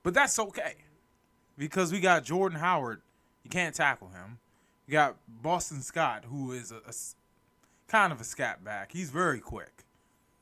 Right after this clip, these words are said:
So Washington think shit is a game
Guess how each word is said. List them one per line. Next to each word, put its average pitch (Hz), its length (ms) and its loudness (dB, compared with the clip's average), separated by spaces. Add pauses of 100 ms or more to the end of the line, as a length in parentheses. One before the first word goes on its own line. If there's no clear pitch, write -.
(280)
So 151 580 2
Washington 156 600 2
think 147 380 -6 (800)
shit 165 240 -2
is 135 140 -2
a 131 40 -6
game 123 520 -4